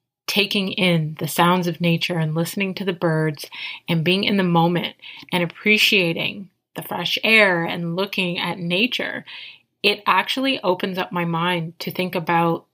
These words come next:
the different things that I need to do within my business and how I'm able to serve.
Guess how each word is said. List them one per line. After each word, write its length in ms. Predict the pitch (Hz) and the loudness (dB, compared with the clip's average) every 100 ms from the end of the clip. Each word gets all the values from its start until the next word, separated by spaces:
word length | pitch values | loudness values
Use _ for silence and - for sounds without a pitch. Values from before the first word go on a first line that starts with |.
| - | -2
the 100 | 196 | 2
different 300 | 190 180 170 | 2 -2 0
things 260 | 202 202 185 | 2 2 0
that 100 | 170 | -2
I 80 | |
need 220 | 165 175 170 | -2 -2 -6
to 100 | 160 | -4
do 240 | 190 202 | 0 0
within 280 | 170 170 170 | 0 0 0
my 100 | 165 | 0
business 460 | 156 208 196 165 | 2 2 2 -4
and 100 | 165 | -4
how 200 | 160 190 | 2 4
I'm 140 | 180 170 | 4 2
able 240 | 170 175 | -2 -4
to 120 | 170 147 | -6 -4
serve. 400 | - 226 - | 2 2 0